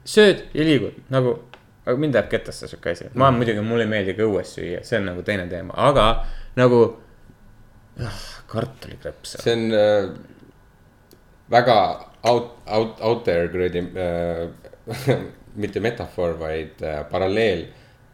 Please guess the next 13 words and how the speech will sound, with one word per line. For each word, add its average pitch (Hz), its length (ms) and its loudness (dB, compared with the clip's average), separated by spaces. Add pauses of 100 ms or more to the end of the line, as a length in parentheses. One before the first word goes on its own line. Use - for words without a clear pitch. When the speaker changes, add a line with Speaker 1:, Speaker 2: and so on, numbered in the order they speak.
(140)
Speaker 2:
<laughs> - 540 -12
Nagu 95 260 0 (440)
lennuk 117 300 2
lendab, 104 440 0
siis 90 160 -8
tuleb 90 160 -2
teine 107 180 0
lennuk, 92 300 -4 (160)
kes - 180 -6
hakkab - 160 -2
seda 98 160 -4
lennukit 92 320 -2
tankima, 104 540 -4